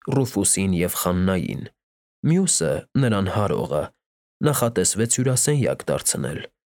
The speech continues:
և քանի որ հենց Ֆեբան էր լինելու ամենից հաճախ այցելող հյուրը, ապա միանգամայն հասկանալի է, որ նա ինքն էլ ցանկություն հայտնեց այդ սենյակը նորոգել ու կահավորել իր ճաշակով։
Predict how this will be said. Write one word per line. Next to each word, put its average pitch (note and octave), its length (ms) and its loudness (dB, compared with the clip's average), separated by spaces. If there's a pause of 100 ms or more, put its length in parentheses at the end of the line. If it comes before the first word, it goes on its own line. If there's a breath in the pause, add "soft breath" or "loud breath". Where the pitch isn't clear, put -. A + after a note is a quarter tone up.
(280)
և A2+ 180 2
քանի G2 260 0
որ F2+ 160 0
հենց F#2 260 0
Ֆեբան C3 480 0
էր F2 140 0
լինելու F#2 520 2
ամենից G2+ 440 2
հաճախ F#2 420 0
այցելող F2 580 0
հյուրը, A1 340 -4 (720)
ապա F#3 260 2
միանգամայն B2 600 0
հասկանալի E2+ 680 0
է, G#2 120 2 (360 soft breath)
որ C#3 180 2
նա A2+ 160 2 (100)
ինքն C#3+ 340 0
էլ D2 120 -2
ցանկություն F2+ 580 0
հայտնեց F#2 540 0
այդ B2 240 0
սենյակը F2+ 500 0
նորոգել D#2 560 0 (320 loud breath)
ու D3+ 140 0
կահավորել F#2 720 0 (140)
իր A2+ 260 0
ճաշակով։ - 720 -4